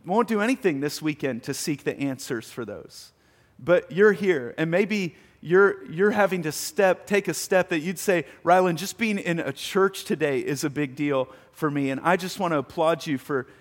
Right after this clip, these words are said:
taking that step and, and maybe even having to reconcile something in your past to do that.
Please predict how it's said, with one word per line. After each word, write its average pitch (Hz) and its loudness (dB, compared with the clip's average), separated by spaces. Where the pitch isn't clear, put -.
taking 196 -2
that 170 -2
step 160 2
and, 131 -4
and 143 -2
maybe 185 0
even 175 0
having 170 -2
to 139 0
reconcile 156 0
something 156 -6
in 139 -4
your 127 -4
past 151 -6
to 135 -10
do 139 -4
that. 127 -4